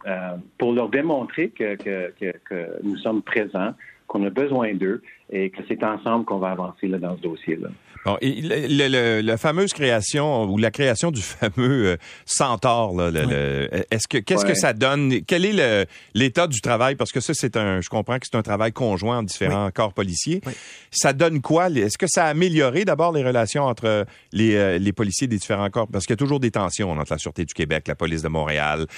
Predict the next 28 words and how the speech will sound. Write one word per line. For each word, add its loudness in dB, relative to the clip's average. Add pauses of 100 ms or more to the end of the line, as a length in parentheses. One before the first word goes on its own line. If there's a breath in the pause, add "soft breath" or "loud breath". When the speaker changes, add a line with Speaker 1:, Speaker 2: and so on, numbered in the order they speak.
(200 loud breath)
Speaker 2:
la 0
G 2
R -4
C, -2
et 0
cetera. 0
Il 0
y 0
a 2
des 2
chasses -2
gardées 0
là-dedans. 0 (320 loud breath)
Est-ce 0
que, 2
au 2
sein 0
de 0
ces 0
unités-là, 0
vous 0
réussissez 0
à 0
travailler 0
ensemble -2
de -2
façon -4
efficace -6